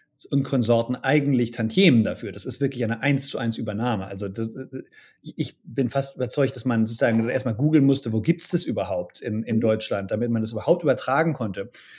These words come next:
Speaker 1: Aber auch, ähm, manchmal ist es natürlich ein bisschen ver-, verklausulierter. Also zum Beispiel,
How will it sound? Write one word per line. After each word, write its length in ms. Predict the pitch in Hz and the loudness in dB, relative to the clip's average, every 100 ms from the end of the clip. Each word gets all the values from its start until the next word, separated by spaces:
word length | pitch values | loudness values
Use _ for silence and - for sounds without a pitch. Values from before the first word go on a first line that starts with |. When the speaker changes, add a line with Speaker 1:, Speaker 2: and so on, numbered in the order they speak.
| - | -4
Speaker 1:
Aber 180 | 139 160 | 2 6
auch, 280 | 170 175 - _ | 6 4 -8 _
ähm, 260 | 165 147 127 - _ _ _ _ - - | 2 4 2 -4 _ _ _ _ -20 -4
manchmal 320 | 127 156 170 | 0 2 2
ist 60 | 160 | 2
es 40 | |
natürlich 220 | 156 151 | 0 0
ein 60 | 135 | -2
bisschen 280 | 143 - 143 | -2 -2 -2
ver-, 220 | 117 117 | 0 -2
verklausulierter. 680 | - - 131 123 127 170 170 | -6 -4 -2 0 4 4 4
Also 140 | 107 113 | -2 -2
zum 80 | 131 | -4
Beispiel, 440 | 123 131 120 113 | -2 0 0 0